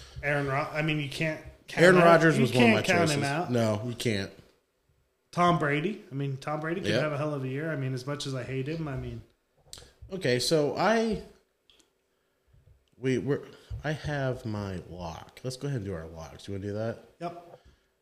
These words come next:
Speaker 2: We picked out all the N F L, all the college. It went really well. Um, we weren't too far off.
Speaker 1: We're, yeah, I was surprised how close we were with a lot of them.
Speaker 2: We were closer in college than we were N F L.
Speaker 1: Sure.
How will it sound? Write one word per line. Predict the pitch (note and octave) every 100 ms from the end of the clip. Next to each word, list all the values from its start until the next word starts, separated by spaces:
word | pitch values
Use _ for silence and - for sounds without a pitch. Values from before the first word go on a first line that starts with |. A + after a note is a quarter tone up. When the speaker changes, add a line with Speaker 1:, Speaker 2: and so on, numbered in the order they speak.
| _ _ _ _ _ _ _ _
Speaker 2:
We | G#2
picked | - A#2+ A#2
out | A2+ A2+
all | A#2
the | A#2 A2
N | A#2+
F | A2 -
L, | A2+ A2+ A#2 -
all | G2
the | A2
college. | - G2+ G2+ A2 A2
It | -
went | G#2+ C3+
really | G#2+ F2+
well. | F2 C#3 - _ _ _ _ _ _ _ _ _ -
Um, | A#2 A2+ A2 G#2 F#2 F#2 _ -
we | B2+
weren't | F#3+ F#3 -
too | G#3+
far | G3+ G3+ F#3
off. | F3 A2 - - - _ _ _ _ _ -
Speaker 1:
We're, | E3 E3+ E3+
yeah, | E3+ F3
I | C#3
was | E3 E3
surprised | E3+ - F3+ G3+ -
how | G3+
close | - G3 G#3 -
we | E3+
were | C#3+ F3
with | F#3 E3
a | C3+
lot | C3 D#3
of | D3+ B2
them. | F#3
Speaker 2:
We | G3+
were | A#3 G#3+
closer | - - G3 F#3+ E3+
in | C#3+ B2
college | C#3+ C3 B2 A2
than | A2+
we |
were | G2+ G2 -
N | F#2+
F | F#2+
L. | - A2 -
Speaker 1:
Sure. | F3 C#3+